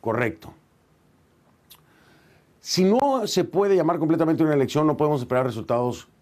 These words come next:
concretamente de lo que sería una elección. Si el, el resultado es lo que muchos tememos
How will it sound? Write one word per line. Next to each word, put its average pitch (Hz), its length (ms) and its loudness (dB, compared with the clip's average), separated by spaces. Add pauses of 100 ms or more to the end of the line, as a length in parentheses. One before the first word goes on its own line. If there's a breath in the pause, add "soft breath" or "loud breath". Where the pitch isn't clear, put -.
(140)
concretamente 117 580 -2
de 107 80 2
lo 101 80 -2
que 82 60 -8
sería 95 180 -6
una 101 120 -4
elección. - 360 -12 (1040 soft breath)
Si - 220 -2
el, 175 340 0
el 160 160 2
resultado 208 640 0
es 202 80 2
lo 190 80 -2
que 160 80 0
muchos 156 400 0
tememos 117 680 -4